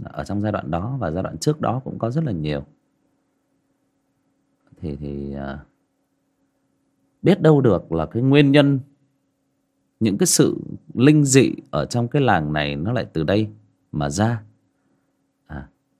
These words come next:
thì có lẽ là ngày mai, ngày mai chúng ta sẽ xem xem là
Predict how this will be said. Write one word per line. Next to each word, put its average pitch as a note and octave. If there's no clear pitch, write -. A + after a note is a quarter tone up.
thì C#2
có -
lẽ D#2
là G#2+
ngày D2+
mai, E2+
ngày C#2+
mai E2+
chúng E2
ta E2+
sẽ -
xem E2+
xem D#2+
là C#2+